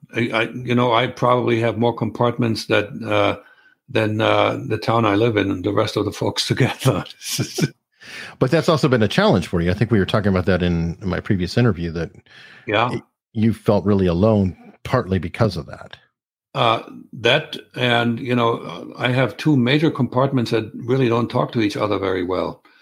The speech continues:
Speaker 1: Uh, <clears throat> I, I speak fluent German, I speak fluent English, but, uh, if you were throwing a German word at me right now, my English would halt.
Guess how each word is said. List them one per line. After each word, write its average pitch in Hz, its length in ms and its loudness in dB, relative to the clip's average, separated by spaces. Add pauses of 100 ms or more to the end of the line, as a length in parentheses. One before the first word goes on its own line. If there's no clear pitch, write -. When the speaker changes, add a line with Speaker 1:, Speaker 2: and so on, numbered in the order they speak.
(360)
Speaker 1:
Uh, 107 240 0
<clears throat> - 800 -4
I, 113 260 0
I 120 100 -2
speak 143 340 -2
fluent 160 400 2
German, 135 340 2
I 123 100 0
speak 120 320 -4
fluent 131 360 0
English, 123 460 -2
but, 107 380 -6
uh, 107 400 -2 (680)
if 123 200 -4
you 185 140 0
were 156 200 4
throwing 147 720 2
a 120 60 -6
German 147 360 2
word 151 220 4
at 117 160 -2
me 117 140 -2
right 117 300 0
now, 123 140 0
my 113 180 -2
English 127 320 -2
would 104 100 -4
halt. 101 380 -4